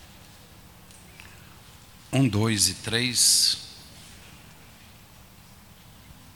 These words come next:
Glória a Deus. Todos acharam?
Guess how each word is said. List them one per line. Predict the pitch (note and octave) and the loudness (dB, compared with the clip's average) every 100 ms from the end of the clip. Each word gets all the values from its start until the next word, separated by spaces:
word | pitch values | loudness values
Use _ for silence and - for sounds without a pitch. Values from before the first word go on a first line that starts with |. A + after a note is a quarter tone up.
| - - - - - - - - - - | -20 -20 -20 -20 -20 -20 -20 -20 -14 -10
Glória | F2 G2 F2+ | -2 0 0
a | F2 | -2
Deus. | E2+ E2 D2+ - - - - - - - - - - - - - - - - - - - - - - - - | -4 -4 -2 2 2 0 -6 -16 -20 -20 -20 -20 -20 -20 -20 -20 -20 -20 -16 -14 -14 -20 -20 -20 -20 -20 -12
Todos | F#2 E2 | -6 -6
acharam? | E2+ - A2 A#2 A#2 | -4 -2 -2 -4 -10